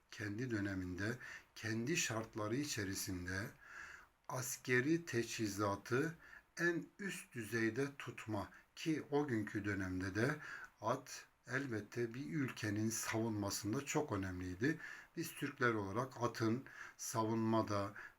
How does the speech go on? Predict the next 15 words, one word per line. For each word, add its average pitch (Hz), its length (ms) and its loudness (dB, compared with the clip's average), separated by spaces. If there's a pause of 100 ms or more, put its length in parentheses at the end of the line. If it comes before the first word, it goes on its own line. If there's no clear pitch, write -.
ve 110 280 -2
diğer, 120 560 6 (120)
e, 101 180 -8
alanlarda 107 880 2 (280)
ne 151 60 -6
kadar 107 400 -2 (140)
önemli 113 360 2
olduğunu 110 720 4
bilen 117 600 4
bir 135 520 2
milletiz. 113 1300 2 (560)
Aslında 120 500 2
Hazreti 110 400 2
Süleyman'ın 107 800 6 (360)
at 160 380 4